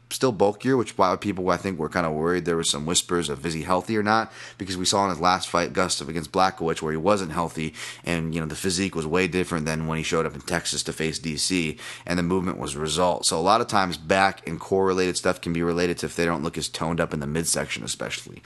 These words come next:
That usually equates to knee or back if you have to guess on the injury shoot. As a knee and back, uh, A, the most common, and it's gonna affect their core workouts and their cardio workouts, which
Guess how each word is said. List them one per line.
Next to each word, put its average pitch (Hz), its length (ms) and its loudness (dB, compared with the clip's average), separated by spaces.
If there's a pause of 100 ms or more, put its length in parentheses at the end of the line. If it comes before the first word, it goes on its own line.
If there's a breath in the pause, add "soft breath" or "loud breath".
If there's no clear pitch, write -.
(300 loud breath)
That 92 180 4
usually 90 360 2
equates 87 360 0
to 76 60 -4
knee 80 220 -2
or 76 60 0
back 78 480 2
if 78 140 -4
you 80 100 0
have 82 160 0
to 76 140 -8
guess 78 260 0
on 80 100 -2
the 73 120 -6
injury 71 280 -6
shoot. 50 340 -8 (340 loud breath)
As 85 180 2
a 85 40 0
knee 90 160 2
and 80 120 -2
back, 85 280 4 (280)
uh, 101 200 4 (100)
A, 113 160 6
the 104 100 2
most 92 240 2
common, 98 460 2
and 73 80 -4
it's 82 120 -2
gonna 87 200 0
affect 85 320 -2
their 67 100 -6
core 104 300 2
workouts 104 420 2
and 85 100 -6
their 76 60 -2
cardio 90 460 2
workouts, 80 500 -2
which - 260 -4